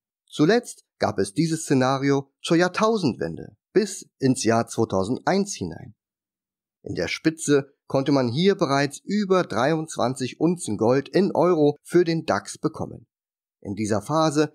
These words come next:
stand der dax bei siebentausend Punkten und fiel in den kommenden Monaten und Jahren auf unter zweitausendfünfhundert Punkte. Der Euro stand bei unter einem U-S-Dollar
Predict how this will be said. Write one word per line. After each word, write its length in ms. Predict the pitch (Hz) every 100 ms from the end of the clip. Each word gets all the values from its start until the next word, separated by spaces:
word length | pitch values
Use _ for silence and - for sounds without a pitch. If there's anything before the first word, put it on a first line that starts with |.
| _ -
stand 280 | - 127
der 100 | 131
dax 340 | 101 165 175 -
bei 160 | 135
siebentausend 640 | 117 170 190 170 143 135 135
Punkten 440 | 220 214 - 165 -
und 180 | 117 98
fiel 380 | - 214 190 101
in 80 | 98
den 160 | 90
kommenden 380 | 85 104 104 101
Monaten 540 | 123 175 156 151 139 -
und 280 | - 214 196
Jahren 500 | 127 151 143 143 139 _
auf 240 | - 101 -
unter 480 | - 175 170 160 165
zweitausendfünfhundert 1400 | - 87 117 123 120 123 120 117 - 104 98 110 104 -
Punkte. 400 | - 101 - 110 _ _ _ _ _ _ _ _ -
Der 220 | 92 -
Euro 420 | 165 190 160 156 - -
stand 320 | - 135 139
bei 120 | 135
unter 320 | 190 196 156
einem 260 | 120 143 123
U-S-Dollar 640 | 147 156 - 139 131 139